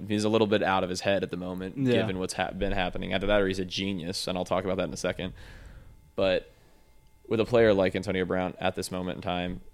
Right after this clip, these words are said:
Speaker 1: on a team like the Patriots, it
Speaker 2: Mm-hmm.
Speaker 1: is inconsequential for you to just say you can't play.
Speaker 2: And on, like, a pu-
Speaker 1: Outside, outside of his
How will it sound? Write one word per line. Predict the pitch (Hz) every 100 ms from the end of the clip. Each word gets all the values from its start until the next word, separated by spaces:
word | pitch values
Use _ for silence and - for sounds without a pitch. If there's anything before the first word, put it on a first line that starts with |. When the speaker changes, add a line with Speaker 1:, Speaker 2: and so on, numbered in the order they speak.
| -
Speaker 1:
on | 98 95
a |
team | - 95 92 -
like | - 87 92
the | 95
Patriots, | 92 92 - 98 92 107
it | 110
Speaker 2:
Mm-hmm. |
Speaker 1:
is | 98 -
inconsequential | 98 98 98 92 85 - 87 - -
for | 87
you | 78
to | 73
just | - - -
say | -
you |
can't | - 57
play. | - - - -
Speaker 2:
And | 180
on, | 165
like, | 143
a | 123
pu- |
Speaker 1:
Outside, | 156 156 185
outside | 127 160 147 170 160
of | 123
his | - 110 117 113